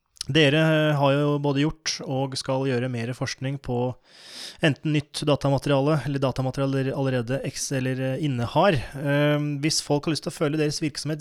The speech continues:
videre rent digitalt, hvor er dere å finne? Eh, starte med deg, Trude.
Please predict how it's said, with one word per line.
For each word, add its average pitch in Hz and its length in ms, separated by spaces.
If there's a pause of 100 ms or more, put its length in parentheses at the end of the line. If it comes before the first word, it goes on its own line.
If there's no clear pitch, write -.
videre 151 480
rent 139 220
digitalt, 170 720 (640)
hvor 123 260
er 131 420
dere 143 220
å 160 160
finne? 170 560 (300)
Eh, 151 200
starte 135 300
med 131 80
deg, 113 400
Trude. 120 260